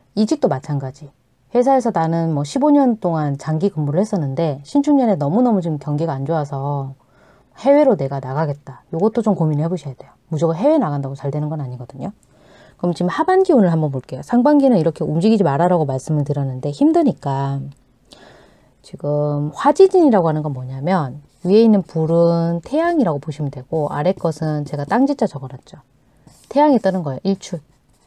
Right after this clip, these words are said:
어, 이제 밤이 지나간 거니까 좋은 현상으로 보실 수 있잖아요. 화진이라는 이 글자의 뜻에 진은 뭐냐면 이렇게 쓰거든요.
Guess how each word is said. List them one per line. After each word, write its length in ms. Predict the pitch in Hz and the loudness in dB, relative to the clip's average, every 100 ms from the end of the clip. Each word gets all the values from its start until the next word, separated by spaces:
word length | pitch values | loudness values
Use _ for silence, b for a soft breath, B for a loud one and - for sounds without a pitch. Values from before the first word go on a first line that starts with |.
| _ _ _ _ _ _ _ _ _ _ - | _ _ _ _ _ _ _ _ _ _ -10
어, 280 | 170 175 160 - _ _ _ - | -6 -4 -6 -8 _ _ _ -12
이제 240 | 156 175 - - | -2 0 0 -2
밤이 320 | 180 196 240 | 2 4 4
지나간 420 | - 175 214 220 | 2 2 4 4
거니까 220 | 202 175 | 2 -2
좋은 600 | 160 156 170 254 262 196 | -6 0 4 6 6 4
현상으로 440 | 160 202 202 190 147 | 2 2 2 2 0
보실 280 | 165 156 165 | -2 -2 -4
수 80 | |
있잖아요. 380 | 147 147 135 139 | -6 -6 -6 -8
화진이라는 760 | - 262 294 262 233 196 180 - | -4 -2 0 2 4 4 0 -2
이 320 | 180 156 147 - | -2 -2 -2 -2
글자의 380 | 175 156 180 | -4 0 0
뜻에 480 | 156 214 208 151 147 - | 2 2 2 2 0 -2
진은 360 | - 202 226 | 4 6 6
뭐냐면 640 | 135 135 131 151 170 131 - b b b b b b b b b _ _ - | 2 -4 -4 -2 -2 -4 -10 b b b b b b b b b _ _ -10
이렇게 520 | 180 185 220 - - | -2 2 2 0 -6
쓰거든요. 540 | 139 143 135 127 143 | -6 -6 -8 -8 -10